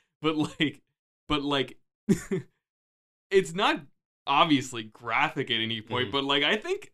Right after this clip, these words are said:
Speaker 1: I think some of these beings, like, actually die in <laughs> this
Speaker 2: Yeah.
Speaker 1: movie. Like, there's a really funny scene where Bowser flamethrowers a, uh, a Koopa and he turns into a dry bones and it's
Speaker 2: Mm-hmm.
Speaker 1: like,
Speaker 2: That was funny.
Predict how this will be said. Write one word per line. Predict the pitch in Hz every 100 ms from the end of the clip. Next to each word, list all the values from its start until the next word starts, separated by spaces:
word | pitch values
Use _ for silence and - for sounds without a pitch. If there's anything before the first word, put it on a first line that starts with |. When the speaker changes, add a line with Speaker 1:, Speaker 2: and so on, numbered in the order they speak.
| -
Speaker 1:
I | 156
think | 269 370
some | - 240
of | 240
these | 175 139
beings, | - 147 180 160 135
like, | 127 127
actually | 135 135 151 131
die | 127 120 135
in | 131 135 -
<laughs> | 226
this | 208 120
Speaker 2:
Yeah. | 113 101
Speaker 1:
movie. | 226 220 107 - 214 180 190 147
Like, | 175 160 170 _ _ _ -
there's | 151 147
a | 147
really | 135 143 135
funny | 135 127 117
scene | 117 117 117 113 -
where | 117 110 113 -
Bowser | 120 113 113 123 117 - _ _ -
flamethrowers | 120 117 - 123 123 123 127 - _ _ _ _
a, | 117 113 113 113 -
uh, | 107 -
a | 113
Koopa | 123 117 139 156 -
and | 135
he | 131
turns | 123 117
into | 123 120 120
a |
dry | 120 113 127
bones | 139 135 127
and |
it's | 131
Speaker 2:
Mm-hmm. | 143
Speaker 1:
like, | 139 139 -
Speaker 2:
That | 98
was | 90 -
funny. | 92 98